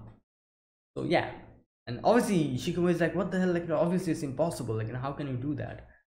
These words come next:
But he's like, "Nah, I'm fine, you know, it's okay." He was struggling quite a lot while walking up, but,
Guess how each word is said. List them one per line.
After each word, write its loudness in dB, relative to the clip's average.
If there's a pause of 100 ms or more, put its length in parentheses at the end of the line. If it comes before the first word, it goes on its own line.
But 4
he's 2
like, 4
"Nah, 2
I'm 0
fine, -6 (100)
you -18
know, -8
it's -8
okay." -8 (440)
He 2
was 4
struggling 2
quite 0
a -2
lot -2
while -2
walking -4
up, -6 (540)
but, -2